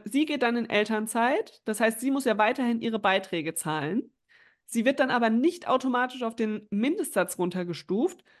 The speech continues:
sondern es wird das gesamte Haushaltseinkommen für die Berechnung des Versicherungsbeitrags angeguckt.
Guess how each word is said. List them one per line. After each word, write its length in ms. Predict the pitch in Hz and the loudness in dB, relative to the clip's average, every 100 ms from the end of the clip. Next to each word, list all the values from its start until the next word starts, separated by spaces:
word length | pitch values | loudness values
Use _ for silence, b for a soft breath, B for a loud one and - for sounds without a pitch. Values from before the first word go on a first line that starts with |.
| b | b
sondern 540 | - 233 302 226 254 | 0 2 4 2 2
es 120 | 226 | -2
wird 120 | 240 233 | -2 -2
das 180 | 226 | -2
gesamte 420 | - 208 254 277 214 | -2 0 0 0 4
Haushaltseinkommen 880 | 247 294 233 196 - 170 - 180 | 4 4 0 0 -2 -2 -2 -2
für 100 | 220 | -2
die 80 | 196 | -4
Berechnung 680 | 185 170 185 - 226 254 254 | -2 0 0 2 2 0 -2
des 160 | 196 | -4
Versicherungsbeitrags 960 | 202 196 202 190 185 185 175 170 165 - | -2 -2 0 0 0 0 0 2 -2 -2
angeguckt. 640 | - 165 170 240 - - | -4 -2 2 2 2 -4